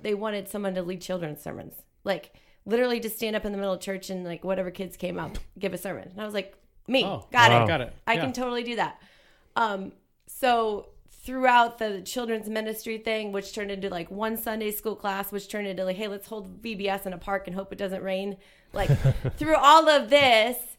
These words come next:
Speaker 1: I saw, you know, my kids growing up in the faith, my kids following in this footstep of seeing me as a children's ministry leader.
Speaker 2: Mm.
Speaker 1: Um, so that kind of also helped salvage me through the, the divorce thing. I think having that role in my life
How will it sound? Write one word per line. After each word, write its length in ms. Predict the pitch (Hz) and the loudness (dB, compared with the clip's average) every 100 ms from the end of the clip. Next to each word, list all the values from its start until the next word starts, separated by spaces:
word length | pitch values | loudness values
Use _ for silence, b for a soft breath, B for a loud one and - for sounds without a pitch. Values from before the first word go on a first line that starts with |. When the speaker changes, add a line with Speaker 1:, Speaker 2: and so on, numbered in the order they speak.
| B B B - | B B B 0
Speaker 1:
I 140 | 233 | 0
saw, 580 | 240 - 233 226 220 208 226 | 0 0 2 6 6 4 0
you 100 | 226 | -2
know, 280 | 202 185 - | 0 -2 -2
my 140 | 214 | -4
kids 340 | 208 262 226 | -2 -2 -2
growing 320 | - 240 226 220 | -4 -2 -2 -2
up 180 | 214 - | -6 -6
in 140 | 214 | -6
the 80 | 208 | -4
faith, 440 | 190 226 214 214 214 | -6 -4 -4 -4 -6
my 160 | 202 | -10
kids 320 | 185 226 202 | -6 -6 -6
following 520 | - - 208 208 208 208 | -6 -2 -2 -2 -4 -4
in 240 | 202 202 | -4 -2
this 260 | 180 175 - | -4 -6 -10
footstep 460 | - 220 - 214 202 | -8 -8 -6 -6 -6
of 100 | 190 | -8
seeing 260 | - 214 | -6 -4
me 160 | 208 202 | -4 -4
as 140 | 196 | -6
a 40 | 190 | -8
children's 420 | - 202 185 185 | -10 -10 -10 -8
ministry 420 | 202 214 208 220 | -8 -8 -8 -6
leader. 380 | 202 196 196 196 139 | -4 -4 -4 -6 -10
Speaker 2:
Mm. 320 | 131 135 120 - - | -10 -8 -10 -14 -8
Speaker 1:
Um, 380 | 101 92 170 185 - _ - - - | -6 -6 -8 -10 -16 _ -20 -20 -10
so 100 | 285 | 2
that 200 | 277 311 | 4 4
kind 160 | 330 285 | 2 -4
of 80 | 233 - | -4 -2
also 280 | 226 233 226 | -2 -2 -4
helped 260 | 220 226 | -6 -8
salvage 560 | - 226 214 214 220 180 | -4 -2 -2 -2 -4 -4
me 160 | 220 196 | -8 -8
through 220 | 208 196 | -10 -8
the, 200 | 185 185 | -8 -8
the 140 | 190 | -8
divorce 440 | 196 202 185 190 196 | -8 -8 -8 -8 -8
thing. 340 | - 196 196 | -8 -8 -6
I 140 | 190 190 | -6 -6
think 260 | 220 202 | -6 -8
having 360 | 180 196 196 202 | -6 -4 -2 -4
that 200 | 180 170 | -6 -6
role 280 | 202 196 185 | -4 -4 -4
in 180 | 147 170 | -6 -10
my 160 | 170 | -10
life 500 | 165 147 160 175 - | -8 -8 -8 -8 -14